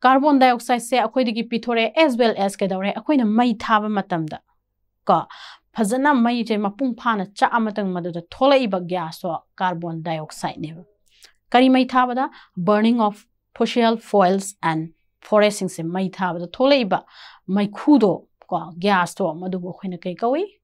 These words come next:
ꯀꯥꯔꯕꯣꯟ ꯗꯥꯏꯑꯣꯛꯁꯥꯏꯗ꯫ ꯍꯥꯏꯔꯤꯕ ꯀꯝꯄꯣꯖꯤꯁꯟꯁꯤꯡꯗꯨꯒꯤ ꯃꯅꯨꯡꯗ water vapor is also one of the composition of air꯫ ꯋꯥꯇꯔ ꯚꯦꯄꯔ ꯍꯥꯏꯕꯗꯤ ꯏꯁꯤꯡ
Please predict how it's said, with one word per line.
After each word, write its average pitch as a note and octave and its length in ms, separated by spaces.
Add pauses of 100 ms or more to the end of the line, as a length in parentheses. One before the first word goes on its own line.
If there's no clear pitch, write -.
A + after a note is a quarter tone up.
ꯀꯥꯔꯕꯣꯟ F3+ 480 (200)
ꯗꯥꯏꯑꯣꯛꯁꯥꯏꯗ꯫ - 520 (240)
ꯍꯥꯏꯔꯤꯕ C#4 400 (400)
ꯀꯝꯄꯣꯖꯤꯁꯟꯁꯤꯡꯗꯨꯒꯤ B3+ 960
ꯃꯅꯨꯡꯗ A3+ 380 (120)
water G#3 420
vapor F#3+ 500
is G#3 200
also A3+ 400 (240)
one G3+ 120
of C4 120
the C#4 80
composition F#3 760
of E3+ 220 (400)
air꯫ F3+ 320 (480)
ꯋꯥꯇꯔ C#4 320
ꯚꯦꯄꯔ D4 380 (260)
ꯍꯥꯏꯕꯗꯤ G3 480 (1120)
ꯏꯁꯤꯡ - 280